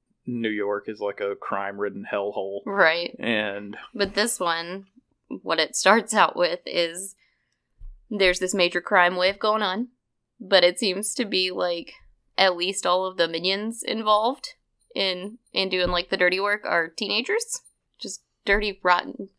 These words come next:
Speaker 2: teenagers.
Speaker 1: Mm-hmm. Those darn teens.
Speaker 2: Mm-hmm.
Speaker 1: Teenagers.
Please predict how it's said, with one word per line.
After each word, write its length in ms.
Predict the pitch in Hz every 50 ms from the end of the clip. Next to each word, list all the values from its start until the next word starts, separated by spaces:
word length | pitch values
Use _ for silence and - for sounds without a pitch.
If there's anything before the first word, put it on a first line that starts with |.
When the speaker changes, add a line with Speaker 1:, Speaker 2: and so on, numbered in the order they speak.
| _ _ -
Speaker 2:
teenagers. 540 | - 202 185 156 151 170 233 254 262 143
Speaker 1:
Mm-hmm. 680 | 131 139 131 120 123 123 _ _ _ _ - - 131 131
Those 220 | 135 127 135 147
darn 340 | 143 151 147 147 160 160 156
teens. 720 | 135 - 185 190 190 190 190 185 180 180 175 160 147 - - -
Speaker 2:
Mm-hmm. 580 | - 214 247 226 220 226 226 208 196 202 226 220 214 _ _ _ -
Speaker 1:
Teenagers. 840 | - - 139 120 104 104 101 101 101 101 - 104 107 107 - -